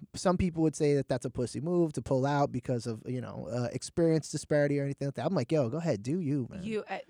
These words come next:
Speaker 2: yes, you have to listen to your, listen to your gut.
Speaker 1: Yeah.
Speaker 2: Listen to your gut.
Speaker 1: Ha-, uh, have you ever had that gut feeling of maybe this is a fight that we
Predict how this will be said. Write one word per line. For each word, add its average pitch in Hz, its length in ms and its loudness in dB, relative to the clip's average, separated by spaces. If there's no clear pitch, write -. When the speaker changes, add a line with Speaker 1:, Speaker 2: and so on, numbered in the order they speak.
Speaker 2:
yes, 165 460 -10
you 190 160 -6
have 185 160 -8
to - 80 -16
listen 202 340 -12
to 160 100 -14
your, 151 120 -10
listen 170 320 -12
to 147 80 -12
your 147 140 -10
gut. 139 320 -16
Speaker 1:
Yeah. 127 180 -2
Speaker 2:
Listen 120 200 -10
to 139 80 -16
your 123 80 -16
gut. - 180 -20
Speaker 1:
Ha-, 160 240 4
uh, 147 460 4
have 190 320 2
you 185 260 2
ever 143 640 2
had 156 220 0
that 131 180 0
gut 135 160 -2
feeling 127 300 0
of 117 200 -4
maybe 135 340 2
this 127 160 -4
is 123 100 -6
a 123 80 -4
fight 120 260 -6
that 104 100 -6
we 117 300 -6